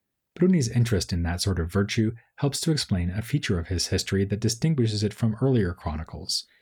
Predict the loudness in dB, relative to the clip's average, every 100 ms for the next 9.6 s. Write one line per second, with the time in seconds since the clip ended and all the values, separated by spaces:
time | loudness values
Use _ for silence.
0 | _ 0 2 2 0 -2 -2 -2 -2 -2
1 | -2 0 0 0 -6 -6 -6 _ _ _
2 | _ _ _ -2 0 2 2 2 0 -4
3 | -4 -2 -2 -2 0 -2 -4 -6 -2 -2
4 | -2 -2 -2 -2 -2 -4 -8 -2 0 0
5 | -4 -6 -6 -4 -2 -2 -2 0 0 2
6 | 0 0 -8 _ _ -2 2 4 2 -2
7 | -2 -2 0 -2 -2 -2 -2 -2 0 0
8 | 2 2 2 0 0 0 0 -2 -2 0
9 | 0 0 -2 -6 -10